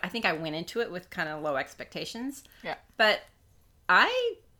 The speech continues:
Speaker 1: liked it. I mean, there were things about it that bugged me,
Speaker 2: Mm-hmm.
Speaker 1: and we'll talk about those. But,
Speaker 2: Yeah.
Speaker 1: um, I think overall, it was a, a solid like for me.
Speaker 2: Yeah, I think I'm, like, with verging on, like,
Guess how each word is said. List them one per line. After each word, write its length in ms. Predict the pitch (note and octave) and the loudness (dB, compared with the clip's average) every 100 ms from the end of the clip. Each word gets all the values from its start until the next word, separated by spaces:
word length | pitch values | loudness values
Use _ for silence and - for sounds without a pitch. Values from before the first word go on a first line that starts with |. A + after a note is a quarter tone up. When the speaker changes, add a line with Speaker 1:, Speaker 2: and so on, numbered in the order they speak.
| _ _ | _ _
Speaker 1:
liked 480 | - F#3+ A#3+ A#4+ - | -16 -2 -2 -2 -6
it. 220 | - - - | -10 -6 -2
I 60 | |
mean, 160 | A3+ B3 | 0 2
there 80 | D4 | 0
were 80 | D#4+ | 0
things 260 | G4 G#4+ | -2 0
about 200 | D#4+ A#3+ | 8 8
it 100 | A#3 | 8
that 140 | A#3 G3+ | 0 2
bugged 200 | E3 D#3 | 2 2
me, 260 | D3 G#3 _ G#3+ | -6 -8 _ -6
Speaker 2:
Mm-hmm. 100 | G3 | -4
Speaker 1:
and 280 | F#3 F3+ F3+ | -2 -4 -2
we'll 140 | G#3 | -2
talk 260 | G#3 F#3 F3+ | 2 2 2
about 220 | D#3 - | -2 -2
those. 360 | C#3+ D3+ F#3 | -4 -4 -8
But, 340 | - G3+ F3 - | -4 0 0 -2
Speaker 2:
Yeah. 140 | F#3 F#3 | -2 -2
Speaker 1:
um, 220 | F3 - | -2 -8
I 60 | A#3+ | -10
think 200 | A#4 B4 | -6 -2
overall, 440 | B3+ D#3 C#3 G#3 A#3+ | 0 0 0 0 -2
it 100 | F#3+ | -4
was 140 | F3+ | -4
a, 120 | F3 - _ _ _ _ _ | -6 -12 _ _ _ _ _
a 20 | - | -4
solid 360 | C#4 F#4 G4 | 0 2 0
like 260 | G#3+ D4 - | 0 -2 -4
for 120 | - | -10
me. 200 | - F2+ | -10 -6
Speaker 2:
Yeah, 260 | G3+ F3+ - | 0 0 2
I 100 | G3+ | 0
think 240 | C4 B4+ B4+ B4 | 0 -4 0 0
I'm, 220 | G#4 E4 - - | 0 -2 -8 -8
like, 760 | A#3 A3 A3+ A3 G#3+ A3 G#3+ - - | -6 -2 4 8 8 6 0 -16 -14
with 240 | A#3+ - | -12 -12
verging 800 | F#3 E3+ G3 G3 G#3+ A3 C4+ C#4+ | -12 -2 2 4 2 0 -4 2
on, 200 | D4+ D#4 | 2 2
like, 200 | D#4+ E4 | 0 -4